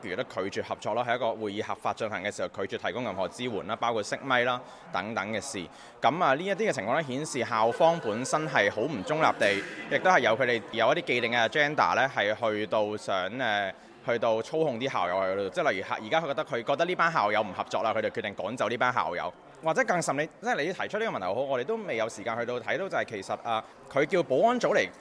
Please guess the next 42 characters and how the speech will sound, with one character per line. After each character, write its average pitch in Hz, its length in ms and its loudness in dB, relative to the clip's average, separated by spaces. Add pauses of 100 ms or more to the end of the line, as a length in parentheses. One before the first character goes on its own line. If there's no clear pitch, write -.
(100)
趕 110 200 2
啲 220 160 0
校 113 140 2
友 120 100 4
走， 135 140 0
或 180 140 2
者 208 40 -12
報 139 160 2
警 135 160 -6
拖 185 240 0
啲 185 120 0
校 113 180 2
友 110 100 4
離 98 140 0
開 160 140 0
呢 165 80 0
個 - 80 2
校 98 240 0
園， 90 160 -8
其 110 80 -6
實 131 100 -4
呢 196 140 -4
件 190 120 -4
事 123 120 -8
係 117 160 -2
非 208 240 -4
常 98 200 -4
之 156 140 -10
過 107 180 -2
分 104 140 -4
嘅。 95 100 -8
即 233 100 -4
係 - 20 -6
其 147 80 -4
實 98 100 0
中 220 260 -6
大 110 220 2
係 123 220 0
意 147 180 -6
圖 101 220 -4
用 110 160 -4
保 110 100 -2